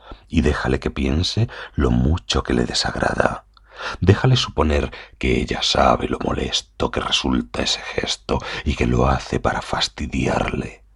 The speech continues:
Si sabes hacer tu trabajo,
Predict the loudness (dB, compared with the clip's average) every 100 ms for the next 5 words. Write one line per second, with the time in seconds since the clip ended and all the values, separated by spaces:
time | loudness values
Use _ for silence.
0 | -20 _ _ _ -18 -16 -8 -2 2 6
1 | 6 4 2 0 -2 -2 0 2 4 4
2 | 2 2 0 -4 -6